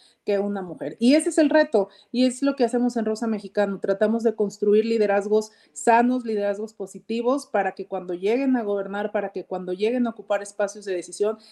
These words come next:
en el ámbito público o en el ámbito privado, porque también trabajamos con muchas dueñas de empresas, eh, comerciantes, emprendedoras, em, y,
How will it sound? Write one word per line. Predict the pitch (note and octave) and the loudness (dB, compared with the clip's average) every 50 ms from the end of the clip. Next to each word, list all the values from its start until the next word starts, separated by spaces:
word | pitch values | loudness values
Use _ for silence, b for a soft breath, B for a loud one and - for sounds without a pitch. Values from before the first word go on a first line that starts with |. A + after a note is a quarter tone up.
| B B B | B B B
en | A3+ A3+ | 2 4
el | A#3+ A#3 | 4 4
ámbito | A#3 A3+ A#3+ C#4 C4+ - C4 B3+ | 4 4 2 2 2 2 0 0
público | - - B3 C4 C4+ C4+ B3+ - A#3+ | 0 2 2 2 2 2 2 2 2
o | A3 G#3+ | 2 2
en | G3+ | 2
el | G3 G3 | 0 -2
ámbito | G3+ G#3+ A3+ A#3+ - A3+ A3 | -2 -2 -2 -2 -2 -2 -2
privado, | G#3+ G3 F#3+ G3+ G3 G#3 G#3 | 2 2 2 2 2 0 -2
porque | - G#3 - - G3 | -4 -6 -8 -8 -8
también | - G#3+ G3+ G#3 G#3+ A3 A3 | -6 -6 -6 -6 -6 -4 -2
trabajamos | B3+ A#3+ A3 A#3 A3+ G#3+ A3 A3 | 0 -2 -2 -2 -6 -10 -10 -10
con | - - G#3 G#3 | -8 -6 -4 -2
muchas | G#3 G#3 G#3 - A#3+ A#3 A3+ - B B B B B | -2 -2 -2 0 0 0 0 -2 B B B B B
dueñas | B G3 G#3+ G#3+ A3 A3+ A3 G#3+ A3 | B 4 4 6 6 4 2 2 2
de | G3+ | 0
empresas, | G3 G3 - - G#3+ G#3+ G#3+ G#3+ - - A3 G#3+ G#3+ G#3 G3+ - - | -2 0 2 4 6 6 4 4 4 2 2 4 2 0 -2 -6 -6
eh, | G#3 G3 F#3+ G3 F#3+ F#3+ F#3 F#3 | -4 -2 0 0 0 0 -2 -4
comerciantes, | - G3 G3 G3 G3 F#3 F3+ - - A3 G#3+ G#3 G#3 G#3+ G#3 - G#3+ G#3 - G#3+ | -6 -6 -4 -4 -4 -6 -8 -6 -2 0 0 0 0 -2 -2 -2 -4 -4 -4 -8
emprendedoras, | G3+ F3+ - - F#3+ F#3+ F#3 F#3+ F#3+ F#3+ G3 G3 G3+ G#3 G3+ G#3 G#3 G#3 G#3 G#3 b b b b b b | -12 -12 -12 -14 -14 -12 -8 -6 -4 -2 -2 0 2 2 2 2 2 0 -2 -4 b b b b b b
em, | - G#3 G3 G3 G3 G3 G3 G3 G3 G3 G3+ | -8 -6 -4 -2 -2 -2 -2 -2 -4 -6 -6
y, | - - - - | -10 -12 -14 -18